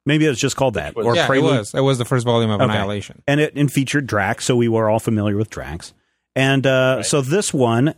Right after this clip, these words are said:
Speaker 1: takes place after Annihilation Conquest. They've defeated Thanos, and Peter Quill is trying to get the old gang back together to protect the universe. Now, it should be pointed out that for those of you who have not read any Guardians of the Galaxy from Marvel,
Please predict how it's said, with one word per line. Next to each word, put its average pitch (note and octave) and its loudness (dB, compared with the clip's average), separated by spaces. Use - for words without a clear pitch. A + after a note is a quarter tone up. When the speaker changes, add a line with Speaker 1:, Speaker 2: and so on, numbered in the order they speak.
Speaker 1:
takes D3 -2
place C3 0
after C3 0
Annihilation B2 0
Conquest. G2+ -4
They've G#2 0
defeated G#2 -2
Thanos, G2+ -2
and G#2+ 0
Peter C#3+ 0
Quill C3+ 0
is A#2 0
trying C3 0
to A#2+ 0
get A2+ -2
the B2 2
old B2 2
gang A#2+ 2
back A2 0
together A2 0
to A2+ -4
protect - -6
the A#2 0
universe. F#2+ -2
Now, C#3 2
it - -8
should E3+ -2
be F#3 2
pointed F#3 2
out F3 2
that A#2 0
for C3 -2
those D#3 2
of E3 -2
you D3 2
who C3 2
have A2 0
not C#3 0
read A#2+ 2
any A#2 0
Guardians G#2+ 0
of G#2+ -4
the G#2 -4
Galaxy F#2+ -6
from F2 -12
Marvel, E2+ -6